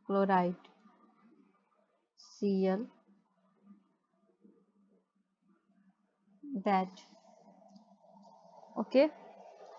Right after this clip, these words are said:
क्योंकि ये terpene system है,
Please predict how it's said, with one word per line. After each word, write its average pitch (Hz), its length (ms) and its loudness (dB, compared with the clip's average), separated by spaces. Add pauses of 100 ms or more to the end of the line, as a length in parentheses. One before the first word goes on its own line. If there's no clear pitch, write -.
(1500)
क्योंकि 240 220 2
ये 247 80 8
terpene 247 460 6
system 214 460 0
है, 269 160 -4